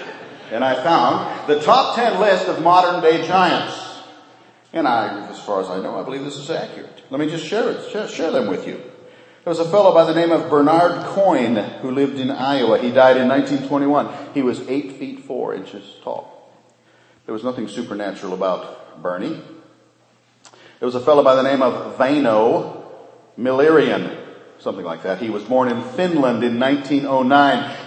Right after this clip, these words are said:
In, at one point, he was officially the world's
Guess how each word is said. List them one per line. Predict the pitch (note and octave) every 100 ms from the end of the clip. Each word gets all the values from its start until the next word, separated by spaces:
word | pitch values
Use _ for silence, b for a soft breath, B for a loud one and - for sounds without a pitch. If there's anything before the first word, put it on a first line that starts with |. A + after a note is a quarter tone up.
| D3+
In, | C#3 B2+ A#2+
at | C3 B2+
one | F3 F#3+
point, | - G#3+ C#3
he | - E3
was | C#3+ B2
officially | - G#3+ - D#3+ C#3
the | B2+
world's | D3 C#3+ -